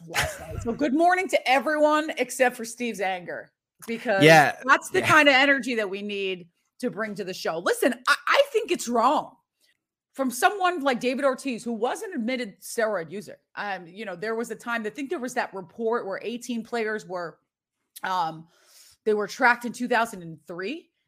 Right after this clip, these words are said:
Speaker 1: David Ortiz tested positive. It kind of flew under the radar, whether or not he was a repeated user or not.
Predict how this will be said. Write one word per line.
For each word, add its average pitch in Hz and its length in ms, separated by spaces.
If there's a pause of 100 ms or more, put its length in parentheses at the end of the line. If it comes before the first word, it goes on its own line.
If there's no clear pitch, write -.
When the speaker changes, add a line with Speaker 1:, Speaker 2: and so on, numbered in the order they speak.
(140)
Speaker 1:
David 185 220
Ortiz 185 360
tested 170 360
positive. 262 580 (240)
It 208 120
kind 180 220
of 175 80
flew 180 200
under 156 180
the - 120
radar, 247 720 (240)
whether 214 280
or 190 60
not 208 260
he 226 60
was 180 180
a 156 40
repeated 247 520
user 247 400
or 170 160
not. 208 480